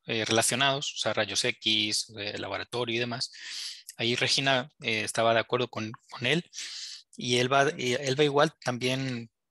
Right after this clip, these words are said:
estaba de acuerdo, pero también le iba, le agregaba banco de sangre y otros servicios adicionales, ¿verdad? Que también dependen, de lo cual la un-, la unidad de emergencia depende. Y Clelian, de hecho, le, le,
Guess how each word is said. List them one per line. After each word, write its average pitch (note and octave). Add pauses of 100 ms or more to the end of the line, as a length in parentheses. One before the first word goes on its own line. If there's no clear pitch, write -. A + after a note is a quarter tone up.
(140)
estaba C3
de C3+
acuerdo, C3+
pero B2
también A#2
le A#2+
iba, A#2+
le B2+
agregaba A#2
banco A2+
de A2
sangre C3+
y A2
otros A2+
servicios A2+
adicionales, G#2+
¿verdad? G#2+
Que A#2
también G#2
dependen, G#2+ (520)
de B2+
lo A2+
cual B2
la A#2
un-, A#2
la A#2
unidad G#2+
de A2+
emergencia A2+
depende. B2+ (960)
Y B2
Clelian, C3
de B2+
hecho, -
le, B2
le, A2